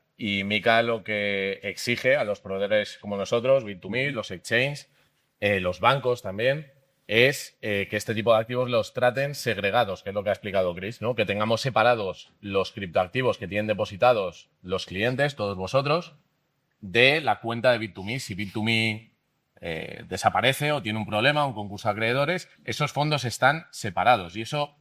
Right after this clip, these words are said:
se tiene que auditar y se tiene que demostrar de forma continua, ¿vale? Entonces, eh, claro, a la hora de decidir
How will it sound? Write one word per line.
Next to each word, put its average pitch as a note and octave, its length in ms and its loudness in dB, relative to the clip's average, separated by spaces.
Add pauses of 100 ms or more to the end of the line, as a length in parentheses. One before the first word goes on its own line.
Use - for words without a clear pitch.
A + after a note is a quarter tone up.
se - 220 -6
tiene A#2+ 240 2
que C#3 80 0
auditar B2+ 640 2
y A2 60 -14
se G#2 120 -12
tiene A2+ 200 -2
que B2+ 80 4
demostrar B2 480 2
de A2+ 80 -2
forma C3+ 420 -2
continua, G2 640 -4 (540)
¿vale? F2+ 240 0
Entonces, B2 640 0 (380)
eh, F#2+ 240 2
claro, A2+ 240 6
a F#2+ 60 -2
la F#2+ 100 0
hora A2+ 200 2
de A#2 120 -2
decidir A2 680 -4